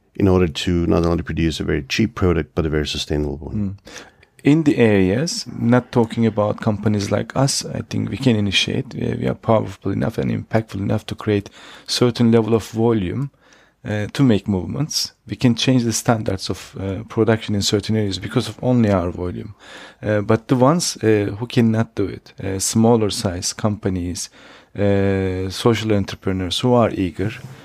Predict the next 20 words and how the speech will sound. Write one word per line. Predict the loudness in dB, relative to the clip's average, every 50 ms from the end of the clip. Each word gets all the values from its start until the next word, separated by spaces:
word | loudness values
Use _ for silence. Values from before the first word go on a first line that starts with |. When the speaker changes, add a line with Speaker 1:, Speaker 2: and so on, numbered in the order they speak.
| -16
Speaker 2:
should | -8 -4 -2 -2 -2
be | 0 -2
supported. | 0 0 0 0 0 -2 -4 -6 -6 -8 -14 -16 -18 -20 -20 _ _ _ _ _ _ _ _ -20 -14 -8
Uh, | -4 -2 -2 -2 -2 0
there | 2 4 4 4 4
also, | 2 2 0 0 2 2 4 4 4 4 2 2 2 0 0 -2 -4
uh, | -6 -6 -4 -4 -4 -4 -4 -6 -6 -6 -8 -8 -8 -10 -10 -10 -10
certain | -6 -2 -2 -2 -2 -2 -4
foundations, | 0 0 2 2 2 2 2 2 2 0 0 -2 -2 -2 0
government, | 0 2 2 2 2 0 -2 -2 -4 -6 -8
uh, | -8 -8 -6 -6
should | -6 -8 -8 -6
step | -6 -4 -2 -2 -4 -4 -4 -6
in. | -8 -6 -6 -8
It's, | -10 -10 -12 -12 -10
it | -10 -6 -2
cannot | 0 2 2 2 2 2
be | 0 0
done | 2 4 4 4 4 4 2 -2
alone. | -2 -2 -2 -2 -4 -6 -10